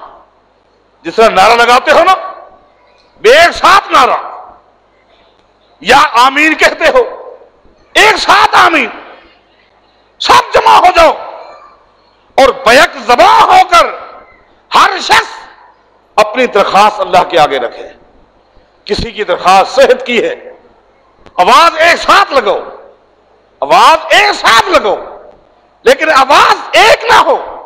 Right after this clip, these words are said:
کسی کی صحت کی ہو، کسی کی اولاد کی ہو، کسی کی رزق کی ہو، کسی کی پریشانی کی حل کی ہو، پوری خلائق ایک ساتھ آواز لگاؤ، میں سب کی سنوں گا، سمجھوں گا اور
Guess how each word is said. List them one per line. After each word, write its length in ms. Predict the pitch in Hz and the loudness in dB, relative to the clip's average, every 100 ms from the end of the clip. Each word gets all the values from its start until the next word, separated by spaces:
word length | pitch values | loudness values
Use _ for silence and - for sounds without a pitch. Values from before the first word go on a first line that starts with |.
| - _ _ - | -20 _ _ -6
کسی 280 | 269 370 415 | 0 2 2
کی 140 | 403 | 0
صحت 400 | - 440 415 415 | -2 0 0 0
کی 100 | 339 262 | -2 0
ہو، 100 | 190 - - - _ _ _ _ - | 0 -2 -14 -20 _ _ _ _ -6
کسی 260 | 240 311 | -4 -2
کی 140 | 339 403 | 0 2
اولاد 500 | 339 302 359 453 - | 4 4 2 0 -2
کی 100 | 370 | 0
ہو، 160 | 240 - - - - _ _ | 0 -2 -6 -20 -20 _ _
کسی 260 | - 302 339 | -4 0 0
کی 180 | 403 381 | 2 0
رزق 320 | 269 427 - | 2 0 -2
کی 120 | 392 302 | -2 2
ہو، 100 | 240 - - - - _ | 0 -2 -12 -20 -20 _
کسی 220 | - 285 349 | -6 -2 0
کی 140 | 392 | 0
پریشانی 540 | 349 339 294 330 381 | 0 0 2 2 2
کی 140 | 392 403 | 0 0
حل 360 | - 453 494 302 | 2 0 -2 -4
کی 120 | 254 | -6
ہو، 140 | 180 - - _ _ _ | -6 -8 -16 _ _ _
پوری 320 | 494 539 494 453 | 2 4 4 2
خلائق 440 | - 370 - 403 - - - - | 0 0 0 0 -6 -20 -14 -2
ایک 280 | 381 466 453 - | 2 2 0 -2
ساتھ 340 | 359 453 - | 0 0 2
آواز 300 | 330 294 277 | 2 2 0
لگاؤ، 280 | 247 240 220 156 - - | 2 2 2 0 -10 -4
میں 120 | 277 294 | 0 0
سب 340 | - 403 466 | 0 0 0
کی 180 | - 294 - - | -2 -2 -4 -14
سنوں 380 | - 427 480 480 | -4 0 2 2
گا، 140 | 330 247 - - | 2 2 0 -8
سمجھوں 460 | - - - - 370 | -4 -4 -2 -2 0
گا 100 | 269 | 2
اور 320 | 196 - - | 0 0 0